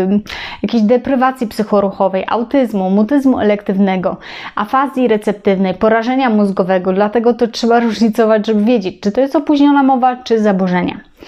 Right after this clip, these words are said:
Wczesne wykrycie zaburzeń mowy i wczesna interwencja może złagodzić emocjonalne, społeczne i poznawcze deficyty,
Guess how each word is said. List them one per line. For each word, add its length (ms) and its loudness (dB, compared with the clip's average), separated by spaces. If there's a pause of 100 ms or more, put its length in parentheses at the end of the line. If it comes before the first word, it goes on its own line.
(400)
Wczesne 460 -2
wykrycie 420 -4
zaburzeń 480 2
mowy 320 2
i 160 -4
wczesna 380 -2
interwencja 760 0
może 320 0
złagodzić 640 -2
emocjonalne, 840 0
społeczne 800 0
i 180 2
poznawcze 640 0
deficyty, 680 0